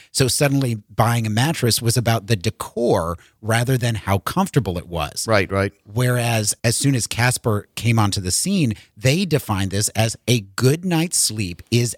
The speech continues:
Speaker 1: as important to your health as eating healthy or exercising.
Speaker 2: It is.
Speaker 1: And that suddenly changed the conversation.
Speaker 2: Science over, uh,
Speaker 1: Mm-hmm.
Speaker 2: fiction, right?
Speaker 1: Exactly.
Speaker 2: And, uh, facts over feelings.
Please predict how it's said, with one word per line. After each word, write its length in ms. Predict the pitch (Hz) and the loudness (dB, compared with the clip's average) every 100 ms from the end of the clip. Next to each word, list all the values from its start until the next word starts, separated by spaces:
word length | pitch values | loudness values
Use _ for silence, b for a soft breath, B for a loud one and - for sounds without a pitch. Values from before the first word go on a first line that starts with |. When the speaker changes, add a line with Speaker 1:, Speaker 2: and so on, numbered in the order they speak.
| _ | _
Speaker 1:
as 320 | 104 120 160 196 | -4 0 0 0
important 500 | 175 165 165 147 - | -2 2 2 2 0
to 80 | 143 | 0
your 140 | 123 | 0
health 300 | 98 113 104 - | 0 0 0 -4
as 160 | - - | -6 -6
eating 280 | 107 123 123 | -4 0 0
healthy 500 | 104 117 - 113 110 B B | 2 0 2 -2 -2 B B
or 180 | 113 - - | -2 -2 -4
exercising. 880 | 175 - 117 - 95 78 90 78 - 127 | -4 0 0 2 0 -2 -6 -8 -10 -6
Speaker 2:
It 140 | 127 | 2
is. 300 | 123 180 - _ | 2 0 -8 _
Speaker 1:
And 240 | 127 135 107 98 | 0 0 -2 -2
that 380 | 135 - - | 0 0 -2
suddenly 580 | - - 143 143 156 156 | 0 0 0 0 0 0
changed 480 | 143 - 117 117 - | 0 0 0 0 0
the 80 | 135 | 0
conversation. 760 | 117 110 123 - 220 - 98 - _ _ - | -2 0 0 0 0 2 0 -4 _ _ -16
Speaker 2:
Science 480 | - 131 131 120 120 | -2 0 0 0 0
over, 360 | 120 107 110 | 0 2 2
uh, 180 | 110 110 | 2 2
Speaker 1:
Mm-hmm. 160 | 98 139 | -2 -2
Speaker 2:
fiction, 420 | 170 180 - 85 | 2 2 2 -2
right? 240 | 98 143 175 | 2 0 0
Speaker 1:
Exactly. 480 | 95 80 90 82 - | -2 -2 0 -2 -2
Speaker 2:
And, 420 | 117 113 110 107 104 | 0 2 0 0 0
uh, 100 | 101 | 0
facts 460 | - 123 131 - | 2 0 0 0
over 220 | 123 110 | 0 -2
feelings. 600 | 107 180 160 82 - - | 0 2 2 -2 -8 -14